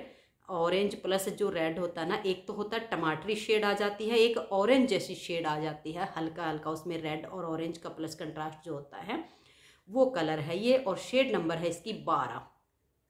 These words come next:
Shade number है बारह, orange red, Shade number बारह।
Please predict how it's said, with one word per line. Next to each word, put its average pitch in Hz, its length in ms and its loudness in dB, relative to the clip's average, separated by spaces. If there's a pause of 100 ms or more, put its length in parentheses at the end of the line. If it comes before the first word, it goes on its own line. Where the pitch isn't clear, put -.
(800)
Shade 220 380 6
number 160 280 2
है 214 160 2 (240)
बारह, 156 500 0 (360)
orange 185 360 4
red, 139 260 -4 (1700)
Shade 185 360 2
number 190 300 4 (260)
बारह। 156 400 -4